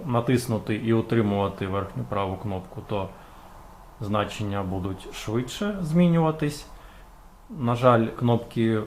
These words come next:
для руху в зворотню сторону немає. Тобто, якщо ми перебрали з необхідним нам значенням, нам доведеться ще раз пройти весь цикл. Отже, переходимо на наступний регістр натисканням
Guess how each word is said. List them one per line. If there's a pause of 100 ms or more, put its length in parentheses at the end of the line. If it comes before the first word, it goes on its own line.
для
руху
в
зворотню
сторону
немає.
Тобто,
якщо
ми
перебрали (120)
з
необхідним
нам
значенням,
нам
доведеться
ще
раз
пройти
весь
цикл. (1120)
Отже,
переходимо (220)
на
наступний
регістр
натисканням